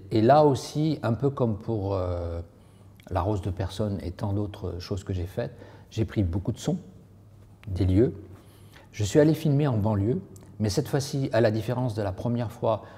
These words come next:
où je voyais les choses beaucoup plus grandes que mes yeux, euh, que ma capacité à regarder,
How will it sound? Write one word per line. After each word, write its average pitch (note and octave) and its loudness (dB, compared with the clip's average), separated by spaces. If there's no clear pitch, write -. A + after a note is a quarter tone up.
où A#2 4
je A2 2
voyais A2 2
les G#2 -2
choses G#2 -4
beaucoup G#2+ -2
plus B2 -2
grandes G#2+ -2
que F#2 -6
mes G2 -2
yeux, F#2 -4
euh, F#2 0
que F#2 -2
ma G#2 0
capacité G2+ -4
à G2+ -2
regarder, F#2+ -2